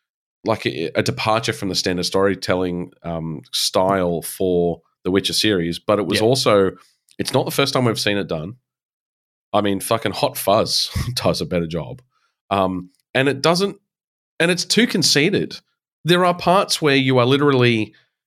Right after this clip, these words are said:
Speaker 1: having the same conversation a second time, but they add the start bit of the conversation on as a second layer.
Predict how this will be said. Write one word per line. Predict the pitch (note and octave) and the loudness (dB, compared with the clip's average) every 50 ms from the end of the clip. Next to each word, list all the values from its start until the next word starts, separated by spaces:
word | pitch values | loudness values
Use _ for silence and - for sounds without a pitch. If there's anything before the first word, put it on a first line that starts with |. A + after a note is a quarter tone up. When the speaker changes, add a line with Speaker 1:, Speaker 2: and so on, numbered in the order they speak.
| _ _ _ - | _ _ _ -6
Speaker 1:
having | - - D3 C#3+ B2+ C3 C3 B2 A2 | -4 -2 0 0 0 0 0 0 0
the | G#2+ | 0
same | - - - C3+ C3 B2+ B2 | 0 2 4 4 4 4 4
conversation | B2+ B2+ B2+ A2+ A2 G#2+ - - A2+ A2+ - - A2 G2+ | 2 0 0 0 0 0 0 2 2 2 2 0 0 0
a | G2 | 0
second | - - B2 A#2 A#2+ G2+ F#2+ | 0 0 0 0 -2 -4 -4
time, | - B2 C3 B2+ B2 A2+ G2+ | -2 0 2 2 4 2 2
but | F2+ A2 A2 - | 0 -2 -2 0
they | A2+ A2 A2 - | 0 0 0 0
add | - A#2 A#2+ B2 A#2+ B2 - | 0 0 0 0 -2 -2 0
the | A2 G2+ | 0 0
start | - - - - - - A2 A2 B2 B2+ C3 B2+ - - | 2 2 0 0 0 2 2 2 2 2 0 -2 -6 -4
bit | G2+ F#2+ F2 - - - | -2 -2 -2 -4 -4 0
of | G2 G2 F2+ E2+ | 0 0 2 0
the | F2+ F2 | -2 -2
conversation | - G#2 F#2+ F2+ F2+ F2 - F#2+ F2+ F2 - F2 F2 | -2 -2 -2 -2 -2 -2 -2 -2 -2 -2 -2 -4 -4
on | E2 E2+ E2+ E2+ F2 - - _ _ _ | -4 -4 -6 -6 -8 -12 -16 _ _ _
as | G#2 G#2 G2+ G#2 | -4 -2 -2 -2
a | F#2+ F2 | -2 -2
second | - - - G#2+ - F#2+ F2 | -2 -2 -2 -2 -2 -2 -2
layer. | F2+ G2+ G#2+ G2 E2+ D#2 | 0 0 0 0 0 -4